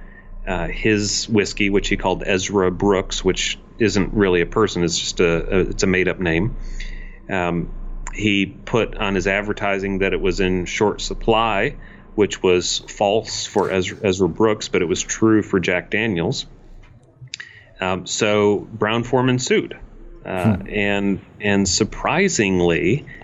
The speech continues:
Speaker 1: I, it's, it's a little bit contrary to a lot of the cases that had come before it,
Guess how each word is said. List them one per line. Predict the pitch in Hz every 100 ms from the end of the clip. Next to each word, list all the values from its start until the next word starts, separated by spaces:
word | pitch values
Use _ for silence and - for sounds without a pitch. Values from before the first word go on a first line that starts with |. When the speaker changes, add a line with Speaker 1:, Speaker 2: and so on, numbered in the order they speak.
| - - -
Speaker 1:
I, | 101
it's, | 101 92 98 - - -
it's | 85 - -
a | 101
little | 101 147
bit | 160 107 -
contrary | 120 123 123 113 107 101
to | - 98
a |
lot | 90 98 117
of | 104
the |
cases | 98 107 110 - 101 92
that | - 87
had | 101 92
come | - 107
before | 92 - 180 151
it, | 98